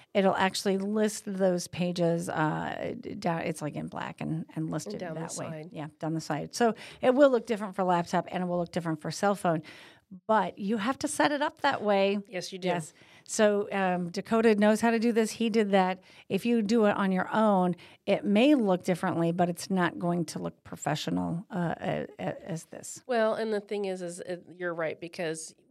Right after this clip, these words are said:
Speaker 2: when you're, uh, designing your own website, you have to flip back between desktop and
Speaker 1: You do.
Speaker 2: mobile, and you have to keep tweaking your design between the two of them till you get one that looks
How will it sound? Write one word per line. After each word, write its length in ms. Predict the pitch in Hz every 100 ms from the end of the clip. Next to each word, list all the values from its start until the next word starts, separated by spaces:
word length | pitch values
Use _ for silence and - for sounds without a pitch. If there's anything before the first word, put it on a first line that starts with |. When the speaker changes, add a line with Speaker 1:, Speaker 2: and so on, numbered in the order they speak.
| -
Speaker 2:
when 120 | 196
you're, 320 | 196 190 185 - - _ -
uh, 120 | - - 180
designing 480 | 196 220 240 247
your 160 | 214 202
own 240 | 190 190
website, 600 | 185 190 190 - 165 156 - _ _ _ -
you 120 | 208
have 120 | 208
to 80 | 196
flip 400 | - 220 214 -
back 260 | 202 196 -
between 340 | 190 190 170
desktop 720 | 170 190 190 - 196 185 185 _
and 420 | 180 170 160 160 160
Speaker 1:
You 60 |
do. 40 | 190
Speaker 2:
mobile, 500 | 202 202 165 170 - - - -
and 200 | 190 190
you 140 | 190 190
have 100 | 190
to 80 | 185
keep 240 | - 220
tweaking 440 | - 226 233 240 214
your 100 | 185
design 380 | 180 190 190
between 300 | 185 - 180
the 60 | 170
two 200 | 170 185
of 80 | 170
them 160 | 160
till 140 | 160 170
you 100 | 165
get 180 | 175 170
one 140 | 165
that 120 | 165
looks 240 | 170 170